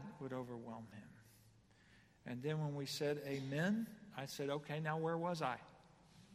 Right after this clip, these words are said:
And we picked up where we were. Now, that's kind of a strange, funny,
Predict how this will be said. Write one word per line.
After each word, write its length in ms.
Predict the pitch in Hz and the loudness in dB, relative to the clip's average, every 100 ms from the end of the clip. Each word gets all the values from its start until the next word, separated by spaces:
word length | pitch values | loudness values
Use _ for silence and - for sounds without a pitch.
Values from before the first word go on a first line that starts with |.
| - - - - - - - - - - - - | -16 -18 -20 -20 -20 -20 -20 -20 -20 -20 -16 -6
And 120 | 135 | 0
we 140 | 143 | 2
picked 760 | 143 - 156 151 - - - - | 2 2 2 2 -2 -18 -12 -4
up 240 | 135 151 151 | 0 0 0
where 240 | 135 143 | 2 2
we 200 | 151 170 | 2 2
were. 260 | 170 233 220 - - - - - - - - - - - - - - - - - - | 0 -2 -6 -14 -18 -20 -20 -20 -20 -20 -20 -20 -20 -20 -20 -20 -20 -16 -14 -16 -2
Now, 100 | 151 | 6
that's 280 | 165 214 220 | 10 10 8
kind 300 | - 208 208 | 4 8 8
of 120 | 180 | 10
a 280 | 160 151 175 202 - - - - - - - - - - - - - - - - - - - - - | 8 8 4 -8 -14 -16 -20 -20 -20 -20 -20 -20 -20 -20 -20 -20 -20 -20 -20 -20 -20 -20 -20 -20 -14
strange, 680 | - - 180 180 175 165 147 | -10 0 8 10 10 6 2
funny, 800 | - - 160 160 165 151 147 139 | -4 2 4 4 4 4 2 0